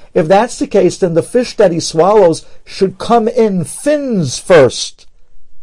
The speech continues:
meaning he should come in the back first, not head first. And yet, when you cut up in the stomach, you always find the fish on the stomach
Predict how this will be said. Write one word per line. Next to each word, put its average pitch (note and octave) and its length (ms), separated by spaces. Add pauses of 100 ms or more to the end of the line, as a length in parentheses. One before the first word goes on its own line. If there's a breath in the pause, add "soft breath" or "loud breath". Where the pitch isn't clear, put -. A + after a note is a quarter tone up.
(420)
meaning G#3+ 340
he G#3 120
should - 180
come A3 240
in G#3 220
the F3+ 80
back A3 460
first, - 560 (340)
not A#3+ 240
head F3 300
first. - 580 (600 soft breath)
And A#3 160
yet, D#4+ 200
when A#3+ 140
you A#3+ 80
cut D4 260
up D4 200
in C4 80
the B3 100
stomach, - 840 (600 soft breath)
you A3+ 140
always D4 340
find C#4 320
the G#3+ 60
fish - 320
on B3+ 160
the B3 100
stomach A3 680